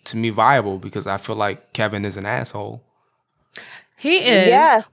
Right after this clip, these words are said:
Speaker 2: but
Speaker 3: and the
Speaker 2: I
Speaker 3: other
Speaker 2: also
Speaker 3: one
Speaker 2: feel
Speaker 3: that
Speaker 2: like when
Speaker 3: they
Speaker 2: they did one, two, three, the
Speaker 1: Mm-hmm.
Speaker 2: last three episodes, like,
Speaker 1: Mm-hmm.
Speaker 2: three, I mean, one explained a lot about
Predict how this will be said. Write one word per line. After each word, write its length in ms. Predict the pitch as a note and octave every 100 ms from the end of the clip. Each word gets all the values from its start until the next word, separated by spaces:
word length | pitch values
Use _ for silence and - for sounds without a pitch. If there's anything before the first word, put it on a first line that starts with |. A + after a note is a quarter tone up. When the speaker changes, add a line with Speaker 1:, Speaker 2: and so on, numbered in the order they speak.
| -
Speaker 2:
but 120 | G#3+
Speaker 3:
and 20 | G3+
the 40 |
Speaker 2:
I 60 | -
Speaker 3:
other 100 | A#3
Speaker 2:
also 220 | C4+ B3+
Speaker 3:
one 80 | A3
Speaker 2:
feel 100 | A#3
Speaker 3:
that 40 |
Speaker 2:
like 160 | A3 G3+
when 140 | G3
Speaker 3:
they 80 | G3
Speaker 2:
they 120 | G3 F#3+
did 60 | F3
one, 220 | E3+ F3+
two, 180 | - F#3+
three, 360 | F#3+ F#3 G3 A#3+
the 120 | C#3
Speaker 1:
Mm-hmm. 80 | B2
Speaker 2:
last 280 | E3 -
three 160 | G3+ F#3
episodes, 600 | G3+ - A3 A#3+ B3 A3+
like, 200 | D#3+ C3+
Speaker 1:
Mm-hmm. 720 | A#2 A#2 _ _ _ _ _ -
Speaker 2:
three, 320 | F#3+ F#3 F3+
I 80 | -
mean, 300 | F#3 E3 D3+
one 240 | F3+ G3+ F3
explained 380 | E3 - D3+
a 40 | C#3+
lot 240 | D3+ D3+
about 440 | D#3+ E3+ E3 -